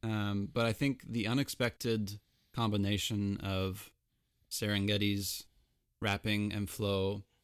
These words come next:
with the qualities of Sufjan Stevens, uh, and his songwriting and singing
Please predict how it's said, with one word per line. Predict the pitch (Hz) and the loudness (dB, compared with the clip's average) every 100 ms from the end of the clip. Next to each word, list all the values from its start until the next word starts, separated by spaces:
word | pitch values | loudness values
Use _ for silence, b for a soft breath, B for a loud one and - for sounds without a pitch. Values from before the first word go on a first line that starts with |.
| _ - | _ -2
with | 107 101 - _ _ _ _ _ _ | 2 2 0 _ _ _ _ _ _
the | 110 104 101 98 98 - _ _ _ _ _ _ _ | -4 -2 0 0 -2 -6 _ _ _ _ _ _ _
qualities | - 127 110 110 101 | -2 2 4 4 0
of | 101 | -2
Sufjan | - 113 113 101 | -4 -4 -4 -4
Stevens, | 98 - 104 101 101 95 - - - | -4 -2 0 0 0 -2 -8 -12 -10
uh, | 107 104 101 | -6 -6 -4
and | 95 | -2
his | 95 | -2
songwriting | - 104 104 98 98 | -2 -2 0 0 -2
and | 98 | -2
singing | 107 104 101 101 | -2 0 0 -2